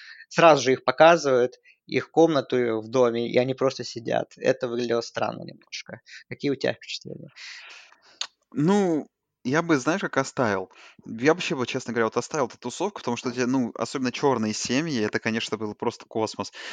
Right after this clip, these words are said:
Speaker 2: Какие-то куча женщин черных, которые там радуются. Это, наверное, то, что вообще делало эту атмосферу. Вот этот гавайский дом Туа, где непонятно, что вообще происходит, че-то все висят это в оде-, в этой одежде сидят. Это было круто. То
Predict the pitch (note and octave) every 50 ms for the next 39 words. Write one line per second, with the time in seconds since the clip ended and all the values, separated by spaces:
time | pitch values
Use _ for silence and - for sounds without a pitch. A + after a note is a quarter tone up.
0 | - - _ - - A#2+ - _ - D3 - - B2 A2+ G#2+ A#2 A#2+ C3+ D3+ -
1 | - C3 A#2+ - - - C3 B2 A#2 A#2 G#2+ G2+ G#2 - - A2+ - - G#2 G#2+
2 | G2 - G#2+ A2 A2 A#2 A#2+ C3 B2+ B2 A2 G#2 G#2 - - - G2+ - - -
3 | - - - A#2 A#2+ - - B2+ A#2+ A#2 A2+ A2+ - - _ - A#2 A#2 A#2+ A#2+
4 | B2 A#2 - C#3 B2+ - - - B2 A#2+ - - C#3+ B2 A#2 A#2+ C3+ D3 B2+ G#2
5 | G2+ G2+ G#2 G2 G#2 G2 - - - A#2 _ - A2+ A2 - - - B2 C3+ E3
6 | - A#2 G2+ - - - - - - - - - A#2 A#2 A2 G#2+ A2 A#2+ A#2 A#2+
7 | A#2+ C3 C3 - - - A#2 A#2 B2+ B2 A#2+ A2 - - C3 C#3+ D3+ D3+ C#3 B2
8 | A2+ G#2 - - - - _ _ _ _ - - B2+ A#2+ A2 B2 B2 A#2 A#2+ G#2+
9 | - - A#2+ - - A2 - - A2 A2+ - - - - B2 B2+ C3+ C3 A#2 -
10 | - A#2+ - - - - C3 A#2+ A2+ - C3 A2+ A#2 G#2 A#2 A2 A#2 A#2 A2+ A2+
11 | A#2 A#2 A2 B2 A#2+ A#2 G#2 F2+ B2 C3+ C3+ C3+ C3 - - G#2 G#2+ A#2 G#2+ -
12 | B2+ A2+ B2+ A#2+ B2+ B2 A#2 _ - C3+ B2+ A2 - - - -